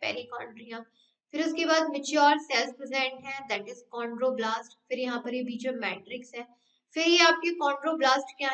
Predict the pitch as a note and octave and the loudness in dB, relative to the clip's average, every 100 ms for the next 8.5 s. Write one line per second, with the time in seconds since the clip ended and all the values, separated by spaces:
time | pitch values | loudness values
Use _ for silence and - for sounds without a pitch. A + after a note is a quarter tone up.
0 | C#4 F#4+ - _ _ _ _ C#4 C4+ C#4 | -2 -4 -6 _ _ _ _ 6 6 4
1 | E4+ - D#4+ D#4+ D4+ C#4 C#4+ D4+ C4 B3+ | -2 0 -2 -2 0 -2 -2 -4 -6 -8
2 | C#4 B3 B3 B3 A#3+ G#3+ G#3+ B3 B3+ A3+ | -10 -8 -6 -4 -4 -6 -8 -8 -6 -4
3 | A3+ A3+ A#3 A#3+ - _ _ G#3+ A3 A#3 | -6 -6 -10 -12 -16 _ _ -8 -6 -8
4 | A3+ G#3+ G3+ G#3+ G#3+ G#3 G#3+ D4 E4 - | -8 -8 -10 -12 -10 -10 -10 -12 -12 -20
5 | _ _ _ _ - - - - _ _ | _ _ _ _ -20 -18 -18 -20 _ _
6 | A#3 A#3 A3+ C#4+ C4 B3 B3+ D#4 D4 C4 | -10 -8 -8 -8 -4 -4 -2 0 2 2
7 | C#4+ B3+ A#3 C4 B3 G#3+ A3 A3 C4 B3+ | 0 -6 -8 -8 -8 -6 -10 -8 -2 0
8 | C#4 C4+ C4+ C4 D#4+ | 0 -4 -6 -8 -8